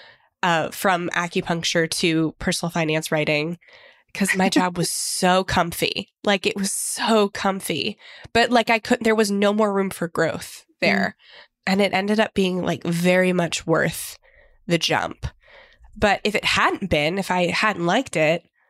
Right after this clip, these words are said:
Speaker 1: I could always just go back. Like,
Speaker 2: Yeah.
Speaker 1: I could, and I was, I, I was in a ideal situation where I could go back, but there are also other jobs too.
Speaker 2: Yeah.
Speaker 1: Like, you shouldn't
Speaker 2: Permission to change your mind.
Speaker 1: Yeah.
Speaker 2: <laughs> It's
Speaker 1: Yeah.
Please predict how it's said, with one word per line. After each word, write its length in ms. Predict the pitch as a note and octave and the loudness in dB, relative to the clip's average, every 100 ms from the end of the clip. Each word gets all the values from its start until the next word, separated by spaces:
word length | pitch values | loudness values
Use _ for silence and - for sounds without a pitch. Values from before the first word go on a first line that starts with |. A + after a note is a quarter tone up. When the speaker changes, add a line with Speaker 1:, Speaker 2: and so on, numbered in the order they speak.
| _ _ _ _ _ - | _ _ _ _ _ -4
Speaker 1:
I 100 | F#3+ | -2
could 140 | G#3+ | 2
always 280 | G#3 G#3 G#3 | 4 4 2
just 180 | F#3 - | 0 -2
go 140 | E3+ | 0
back. 560 | D#3+ E3 - - - - _ _ - | 2 0 -2 -6 -16 -20 _ _ -6
Like, 180 | - F#3+ | -2 0
Speaker 2:
Yeah. 60 | A3+ | 0
Speaker 1:
I 100 | F#3 | -2
could, 220 | - G#3 | 0 2
and 140 | G3+ G#3+ | 2 2
I 140 | A#3+ | 2
was, 240 | A3+ G#3 - | 2 -2 0
I, 260 | G3+ C4+ C4+ - | 2 2 0 0
I 140 | G#3 | 0
was 160 | A3+ G#3 | 0 -2
in 100 | F#3+ | -2
a 100 | E3 _ _ _ - | -2 _ _ _ -4
ideal 360 | F3+ E3+ F#3+ | -2 2 2
situation 500 | F#3+ F3+ - E3+ - - | 2 -4 0 0 0 -2
where 100 | D#3+ | -4
I 60 | |
could 220 | E3 E3+ | -2 -2
go 120 | D#3+ D#3+ | 0 0
back, 320 | - - - - - - - _ - | 0 -2 -6 -20 -16 -16 -18 _ 2
but 260 | C#4+ A#3+ - | 4 4 2
there 180 | A3 G#3+ | 4 4
are 80 | |
also 320 | F#3 G#3+ - F3 | 4 0 0 0
other 260 | D#3+ - | 0 -2
jobs 400 | - - - - | -6 -6 -8 -8
too. 200 | - - - _ _ - | -4 -4 -4 _ _ -6
Speaker 2:
Yeah. 260 | F3+ G3+ G3 - | -2 -2 -2 -2
Speaker 1:
Like, 340 | F#3+ F3 - _ _ _ _ - | 0 0 -6 _ _ _ _ -2
you 160 | G#3 | 0
shouldn't 280 | G3+ - A3+ | 2 4 4
Speaker 2:
Permission 240 | G#3 G3 F#3+ | 2 0 -2
to 80 | F3+ | 0
change 240 | F3+ E3 | 0 -2
your 80 | D#3+ | -2
mind. 340 | D#3 D3 D#3+ - - _ _ - | -2 -2 -4 -8 -20 _ _ -18
Speaker 1:
Yeah. 540 | - C#4+ G#4 D4+ D3+ - | -4 0 4 4 2 0
Speaker 2:
<laughs> 200 | A#3 - | -2 -2
It's 140 | - | 2
Speaker 1:
Yeah. 400 | A#4+ B4 G3 E3 | 4 6 4 0